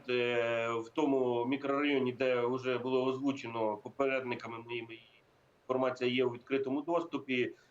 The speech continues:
е, що мікрорайон Канал,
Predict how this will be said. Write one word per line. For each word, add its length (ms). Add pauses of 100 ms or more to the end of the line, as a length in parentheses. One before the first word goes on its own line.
(180)
е, 300
що 680
мікрорайон 600
Канал, 420